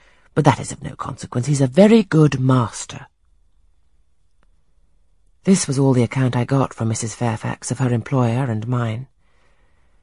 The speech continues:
There are people who seem to have no notion of sketching a character, or observing and describing salient points,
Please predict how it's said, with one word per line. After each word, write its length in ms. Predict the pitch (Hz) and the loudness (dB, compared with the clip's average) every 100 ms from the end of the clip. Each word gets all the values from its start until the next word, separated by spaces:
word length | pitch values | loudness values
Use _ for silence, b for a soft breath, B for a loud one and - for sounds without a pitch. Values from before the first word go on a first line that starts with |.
| _ _ | _ _
There 140 | 190 | -4
are 120 | 208 262 | 0 0
people 200 | 262 294 | 2 2
who 100 | 262 | 0
seem 260 | - 214 | 0 0
to 60 | 208 | 2
have 280 | 185 202 185 | 2 2 2
no 180 | 208 226 | 2 2
notion 440 | 226 226 - 127 | 2 2 -2 -4
of 100 | 123 | -4
sketching 500 | - 156 - - 135 | -4 -4 -4 -4 -4
a 60 | 120 131 | -4 -4
character, 460 | 117 - 120 147 b b b b b | -4 -6 -8 -10 b b b b b
or 140 | 156 | 6
observing 600 | 151 135 165 160 147 135 | 6 6 6 6 6 4
and 80 | 131 | 4
describing 640 | 135 - 175 160 147 135 | 2 0 2 2 4 2
salient 560 | 127 170 160 143 131 - | 0 0 2 2 0 -2
points, 480 | 180 160 135 - | 0 2 0 -6